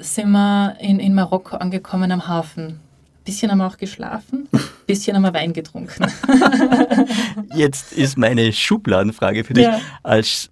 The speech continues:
Speaker 2: Bergwelten-Chefredakteurin,
Speaker 1: Mhm.
Speaker 2: hast du der Versuchung widerstehen können, den Mast hochzuklettern am Segelboot?
Speaker 1: Den Mast hochklettern? <laughs> Oh, ich glaub, da hätte mir der Hans-Jörg geschimpft. <laughs>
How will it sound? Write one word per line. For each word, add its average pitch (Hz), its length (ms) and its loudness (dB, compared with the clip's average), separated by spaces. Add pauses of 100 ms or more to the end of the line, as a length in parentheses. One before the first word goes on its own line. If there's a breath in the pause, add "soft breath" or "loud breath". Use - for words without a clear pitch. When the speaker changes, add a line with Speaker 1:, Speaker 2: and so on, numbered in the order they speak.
Speaker 2:
Bergwelten-Chefredakteurin, 107 1600 -2
Speaker 1:
Mhm. 196 420 2
Speaker 2:
hast - 360 -4
du 127 100 -2
der 120 140 -2
Versuchung 120 440 -4
widerstehen 110 380 -2
können, 113 200 -2
den 101 140 0
Mast - 300 -8
hochzuklettern - 640 -10
am - 100 -12
Segelboot? - 320 -20 (240)
Speaker 1:
Den 220 120 0
Mast - 380 -4
hochklettern? 254 680 2
<laughs> - 840 -2
Oh, 254 80 6
ich 208 120 2
glaub, 214 200 2
da 214 60 -2
hätte 214 200 2
mir 202 60 -4
der 208 140 2
Hans-Jörg 208 400 0
geschimpft. 226 520 0
<laughs> - 80 2